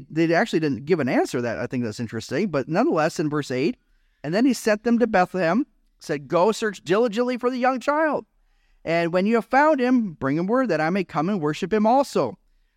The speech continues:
So I find it interesting that he sends the wise men out, but he doesn't send anyone with them.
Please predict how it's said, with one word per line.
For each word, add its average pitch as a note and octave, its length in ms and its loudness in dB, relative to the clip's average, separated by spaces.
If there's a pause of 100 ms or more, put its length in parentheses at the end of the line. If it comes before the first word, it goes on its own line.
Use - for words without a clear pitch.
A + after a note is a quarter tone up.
(100)
So A3+ 420 4 (680)
I F3+ 160 -2
find C4+ 260 2
it F#3 120 0
interesting F#3+ 520 -2
that D#3+ 200 0
he F#3+ 180 -6
sends C4 320 0
the A3+ 80 0
wise F#3+ 340 0
men F#3 120 -2
out, F3+ 140 0
but G#3 100 -2
he G3+ 80 -4
doesn't A#3 320 0
send G#3 240 -2
anyone G#3 340 0
with D#3 240 -4
them. - 320 -12